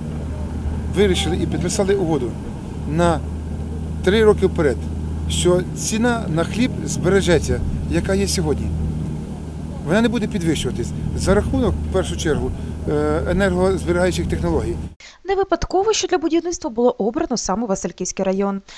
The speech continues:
Speaker 2: Цьому сприяла відмінна геодезія, близькість до міста та комунікацій, зручний під'їзд тощо. До того ж, за словами інвестора, саме завдяки керівництву району розпочати і продовжити будівництво вдалося швидко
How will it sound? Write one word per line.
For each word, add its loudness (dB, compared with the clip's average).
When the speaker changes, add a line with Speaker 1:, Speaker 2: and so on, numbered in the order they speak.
Speaker 2:
Цьому 0
сприяла 2
відмінна 0
геодезія, 2
близькість -4
до -4
міста -6
та -20
комунікацій, -4
зручний -4
під'їзд -10
тощо. -4
До 2
того 2
ж, -4
за -4
словами -2
інвестора, -2
саме -6
завдяки -6
керівництву -6
району -2
розпочати -4
і -8
продовжити -6
будівництво -8
вдалося -6
швидко -8